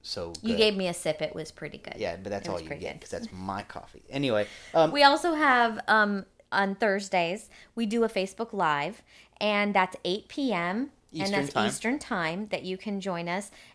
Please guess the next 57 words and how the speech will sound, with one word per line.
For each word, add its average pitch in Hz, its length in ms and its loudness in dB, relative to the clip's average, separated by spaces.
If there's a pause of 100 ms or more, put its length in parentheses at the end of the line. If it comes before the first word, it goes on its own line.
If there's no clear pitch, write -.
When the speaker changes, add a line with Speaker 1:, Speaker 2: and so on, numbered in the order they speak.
Speaker 2:
And 233 320 4
we 247 80 2
do 262 140 4
a 262 60 6
Bible 262 280 4
discussion 190 640 -2
every 202 240 0
Thursday 214 340 -2
night. 214 220 2
And 185 80 -4
it 202 80 -2
usually 254 340 0
is 262 80 0
about 226 220 2
a - 20 0
half 190 260 -2
hour 240 280 2
long. 240 80 2
Speaker 1:
Yeah, 233 160 10
it's 226 140 4
super 294 200 4
Speaker 2:
Sometimes 370 220 8
it, 269 80 6
Speaker 1:
informal. 220 500 4
Speaker 2:
sometimes 403 380 2
it 330 120 0
runs 285 360 0
a 285 40 0
little 277 220 2
bit 262 220 2
longer, 233 340 0
whatever. 226 500 0 (360)
But 202 420 6
if 240 160 -2
you 220 60 -8
can, 285 420 -2
if 214 140 -6
you 233 80 0
don't 247 320 2
catch 294 260 0
us 277 220 0
on 220 460 0 (380)
the 202 100 4
live 269 580 4
part, 190 320 2
you 202 100 -6
can 220 140 -2
always 220 320 2
go 220 120 2
back 214 220 2
to 247 80 -4
Facebook 208 400 -4
and 202 100 -2
watch 185 200 0
the 202 80 -4
videos 190 340 -2
there. 190 320 2